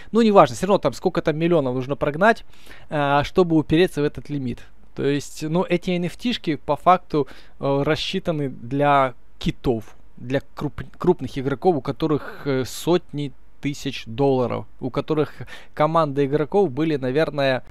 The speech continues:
э, по там не по восемьдесят тысяч, там шестьдесят, как у меня было, а тысяч по пятьсот, миллиону S E энергии. То есть вот, вот такие люди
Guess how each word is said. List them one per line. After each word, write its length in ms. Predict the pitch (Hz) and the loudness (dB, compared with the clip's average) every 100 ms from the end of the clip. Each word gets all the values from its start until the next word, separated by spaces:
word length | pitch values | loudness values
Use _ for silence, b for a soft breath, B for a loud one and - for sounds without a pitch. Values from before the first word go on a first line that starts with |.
| b b | b b
э, 180 | - 127 - | -4 -4 0
по 220 | 139 131 | 2 2
там 320 | 123 123 127 | 0 -4 -4
не 100 | 143 | -6
по 680 | 123 131 131 123 117 117 113 | -4 2 4 4 4 2 -2
восемьдесят 480 | 120 190 147 127 127 | -2 -2 -4 -8 -8
тысяч, 320 | - 123 117 | -8 -10 -10
там 180 | - 117 | -8 -8
шестьдесят, 380 | - 117 131 120 | -8 -6 -4 -4
как 180 | 107 131 | -6 -8
у 60 | |
меня 240 | 127 123 113 | -6 -4 -4
было, 320 | 120 117 - B B B B | -4 -4 -6 B B B B
а 160 | 196 | 4
тысяч 320 | 190 202 - - | 4 0 -4 4
по 420 | 147 139 127 117 - | 6 8 6 4 0
пятьсот, 600 | 127 - 208 220 - - | -2 4 6 6 4 -2
миллиону 640 | 135 135 139 196 185 135 - | -2 2 6 8 8 4 -4
S 160 | 131 - | -4 2
E 180 | 151 | 4
энергии. 520 | 147 135 113 107 110 107 | 4 2 0 -2 -8 -8
То 80 | 123 | -8
есть 140 | - | -4
вот, 160 | 147 - - - | -2 -4 -6 -6
вот 100 | 147 | -4
такие 320 | 156 - 170 | -4 2 2
люди 320 | 156 226 196 | 4 2 2